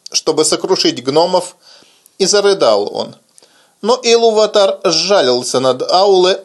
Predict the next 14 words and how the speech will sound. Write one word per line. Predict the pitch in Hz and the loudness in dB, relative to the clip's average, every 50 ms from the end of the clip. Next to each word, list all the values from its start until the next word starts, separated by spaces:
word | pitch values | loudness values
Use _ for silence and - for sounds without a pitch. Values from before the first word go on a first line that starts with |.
| _ _ | _ _
и | - 175 | -2 0
желанием | - 160 156 147 143 139 143 147 143 147 147 | 2 2 2 4 4 2 2 0 -2 -4 -6
его, | 147 139 143 135 127 131 127 123 123 139 - _ _ | -4 -2 -2 0 0 2 0 0 -2 -6 -16 _ _
ибо | 220 214 202 208 | -4 -2 0 0
увидел | 214 214 - 202 196 214 208 196 208 202 202 | -2 0 0 -2 0 0 -2 0 0 0 0
смирение | - - 208 202 208 214 220 202 196 190 185 190 202 214 - | -2 -2 -2 -2 0 0 0 0 0 0 0 -2 -2 -2 0
Ауле. | - 180 170 139 107 98 98 98 98 101 - - _ _ - - _ - - _ _ _ _ | 0 2 2 2 2 0 0 0 -2 -4 -6 -10 _ _ -20 -20 _ -20 -20 _ _ _ _
И | - 220 208 | -4 -4 0
гномы | 170 180 190 196 190 180 175 185 190 196 - | 0 0 0 2 0 0 0 -2 -2 -4 -6
в | - | -8
страхе | - - - 196 190 185 175 175 - 190 | -8 -6 -2 0 0 0 0 -2 -2 -6
отпрянули | 190 190 - 185 180 - - - 190 180 170 170 165 160 | -4 -2 -2 -4 -4 -2 -4 -2 0 0 0 0 0 -2
от | 175 - 175 160 - | 0 0 0 -2 -2
молота, | 175 180 185 170 123 113 110 - - 101 98 | -4 -2 0 0 0 0 -2 -2 -4 -8 -8